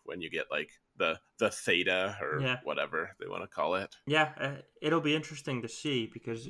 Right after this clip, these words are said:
Speaker 2: like you said, that, that is something that they really push.
Speaker 1: Yeah, uh, so we're not done with relics yet. Um, who knows when we're gonna get more relic stuff. I have a feeling they're gonna wait for months so that people, um, calm down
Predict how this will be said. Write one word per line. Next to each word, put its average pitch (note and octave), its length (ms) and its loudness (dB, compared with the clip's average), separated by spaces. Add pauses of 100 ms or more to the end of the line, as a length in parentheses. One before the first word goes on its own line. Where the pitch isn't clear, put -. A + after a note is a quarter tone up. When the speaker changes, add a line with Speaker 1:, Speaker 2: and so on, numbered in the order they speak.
(120)
Speaker 2:
like C#3 260 4
you B2 100 0
said, B2 360 -4
that, B2 320 -4
that C3 180 2
is C3 220 4
something A2+ 360 0
that G#2 140 -4
they A2+ 140 2
really A2+ 320 -2
push. - 200 -4
Speaker 1:
Yeah, - 160 2 (200)
uh, C#2+ 160 -2 (100)
so F2 380 2 (280)
we're G#2 120 2
not G#2 140 6
done A2+ 140 4
with A2+ 160 -2
relics G#2 380 6
yet. F#2+ 360 4 (340)
Um, F2 420 -8 (1200)
who A#2 100 2
knows G2+ 340 4
when G2 340 4 (120)
we're G#2 100 2
gonna G2 200 2
get F#2+ 180 2
more F#2+ 180 0
relic F#2 340 4
stuff. - 460 2
I C2+ 80 2
have F2+ 140 0
a - 20 -10
feeling F#2+ 420 -2
they're F#2+ 120 -4
gonna E2+ 340 -8
wait E2+ 280 -6
for F2+ 340 -2 (180)
months - 560 -2 (220)
so - 160 -12
that D#2 160 -8
people, F2 440 -4 (140)
um, C#2+ 320 -12 (160)
calm E2+ 260 -8
down E2 340 0